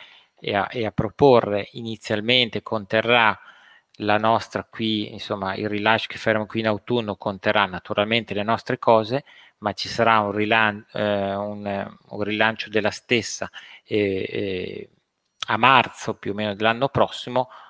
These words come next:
dove apriremo la piattaforma a tutte le altre piattaforme che si operano,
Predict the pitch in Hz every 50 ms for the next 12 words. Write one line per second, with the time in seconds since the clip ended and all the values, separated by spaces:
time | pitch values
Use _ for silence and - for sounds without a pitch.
0 | _ _ 113 117 113 117 113 120 131 127 - - - _ - 123 123 - - 131
1 | 123 123 123 127 120 135 131 131 139 151 156 151 151 151 156 156 - - 113 101
2 | - - 117 110 - _ - 120 - - 139 151 156 135 110 - - - _ -
3 | 196 202 - _ _ - 170 156 135 127 123 117 110 - - - - 131 - _
4 | - 120 113 - - 127 - - - 110 110 113 120 120 - 113 101 - - 117
5 | 104 - - 117 113 107 117 127